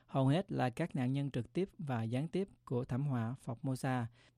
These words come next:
theo thông cáo của giáo phận Vinh. Ngoài ra, một số cá nhân hoạt động trong lĩnh vực tôn giáo, bảo vệ môi sinh,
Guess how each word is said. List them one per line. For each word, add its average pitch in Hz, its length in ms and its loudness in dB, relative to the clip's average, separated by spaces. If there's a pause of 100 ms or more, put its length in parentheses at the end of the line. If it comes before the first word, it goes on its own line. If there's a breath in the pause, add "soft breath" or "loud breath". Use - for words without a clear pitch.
(120)
theo 135 280 2
thông 131 220 -2
cáo 131 340 -2
của 113 200 0
giáo 127 240 -2
phận 113 240 -2
Vinh. 120 180 0 (920 loud breath)
Ngoài 135 140 0
ra, 165 200 2
một 147 140 2
số 180 120 0
cá 196 120 2
nhân 175 240 4
hoạt 131 140 -2
động 123 300 2
trong 151 140 0
lĩnh 139 100 -2
vực 120 180 -2
tôn 139 200 0
giáo, 135 300 0
bảo 135 220 0
vệ 120 180 2
môi 135 200 0
sinh, 143 300 0